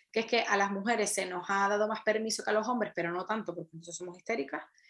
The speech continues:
y a los hombres, a los hombres no se les ha dado esa, esa posibilidad de llorar, de sentir, de no cargar, de no, sí, de, de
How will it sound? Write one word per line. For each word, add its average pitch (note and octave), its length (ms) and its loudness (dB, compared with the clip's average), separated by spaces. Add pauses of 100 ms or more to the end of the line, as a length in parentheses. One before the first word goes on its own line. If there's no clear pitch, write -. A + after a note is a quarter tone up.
(260)
y A#3 220 0
a - 180 0
los G3 260 0
hombres, G3+ 480 -6
a F#3+ 100 2
los F#3 180 -2
hombres G3+ 220 -4
no G#3 100 -4
se G#3 120 -4
les G#3 120 -4
ha G#3 80 0
dado G#3 220 0
esa, G3+ 360 -2
esa G#3+ 200 -8
posibilidad G3+ 680 0
de G3 160 0
llorar, G3+ 560 4
de G#3 100 -2
sentir, G#3 800 -2 (300)
de G#3 180 2
no G3+ 160 2
cargar, G#3+ 880 2
de F#3+ 140 0
no, G3+ 420 -8
sí, - 340 -6
de, F#3+ 640 -4
de G3 380 -4